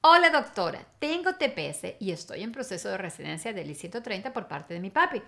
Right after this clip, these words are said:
Recibo carga pública para mis hijos. Hace poco me aprobaron para el Medicare. ¿Eso me afecta?" Thank you so much, ah, Kim. Ok, primero que nada,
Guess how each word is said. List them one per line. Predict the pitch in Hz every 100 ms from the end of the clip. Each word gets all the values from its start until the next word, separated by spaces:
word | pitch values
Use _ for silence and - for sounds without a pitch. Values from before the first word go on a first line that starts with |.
| _ - _ -
Recibo | 247 233 311 311 349 349
carga | 240 220 226
pública | 214 202 208 233
para | 202 151
mis | 151 -
hijos. | 180 - - _ _ _ -
Hace | 180 - 247
poco | 202 202 254
me | 202
aprobaron | 180 156 160 220 240
para | - 160 175
el | - 180
Medicare. | 180 202 262 - -
¿Eso | - 185
me | 175
afecta?" | - 190 339 - _ - _ _ -
Thank | 247 262
you | 302
so | - 277
much, | 311 - - - -
ah, | 220 214 202 -
Kim. | 294 403 - _ _ _ -
Ok, | 214 - - _
primero | 240 247 330
que | 349
nada, | 277 165